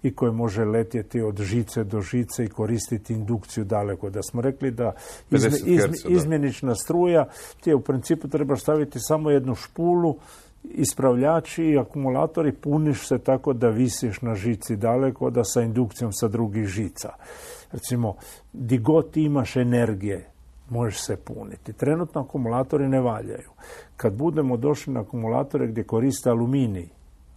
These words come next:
Speaker 1: kao metal koji ima puno slobodnih elektrona, onda ćemo imati nešto koje će biti ekvivalentno. Ali treba isto tako gledati da možemo iskoristiti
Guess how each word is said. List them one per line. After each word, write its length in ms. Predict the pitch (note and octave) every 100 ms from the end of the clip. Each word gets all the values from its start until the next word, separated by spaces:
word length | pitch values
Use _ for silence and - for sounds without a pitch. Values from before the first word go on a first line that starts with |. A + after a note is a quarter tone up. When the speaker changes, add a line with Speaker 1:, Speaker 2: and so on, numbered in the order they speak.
| -
Speaker 1:
kao 220 | - G2+
metal 460 | G#2 G2+ - A2 G2
koji 140 | -
ima 120 | G#2
puno 340 | F#2 C3 C3 A#2
slobodnih 580 | - A#2 A2 G#2+ G#2 A2+
elektrona, 720 | A2 G2 - A2 F#2+ F#2+ E2 - - - - -
onda 300 | - B2 D#3
ćemo 320 | D3 - B2+ A2+
imati 400 | B2+ C3 - A2+
nešto 460 | A2 A#2 - -
koje 220 | G#2 A2+
će 160 | G2+ G#2+
biti 360 | G2 G#2+ G#2 A2
ekvivalentno. 1000 | F#2 - G#2 G#2 G#2 G#2 G#2 G2 - F#2+ - - -
Ali 360 | - A2+ A#2+ A#2 - _
treba 300 | - D#3 D3
isto 240 | C#3+ - C3+
tako 320 | C3+ B2+ B2
gledati 380 | A2+ C3 A#2+ B2
da 120 | A#2+
možemo 360 | A#2+ A2+ B2
iskoristiti 840 | A2+ - A#2+ A2+ A2 - G#2+ -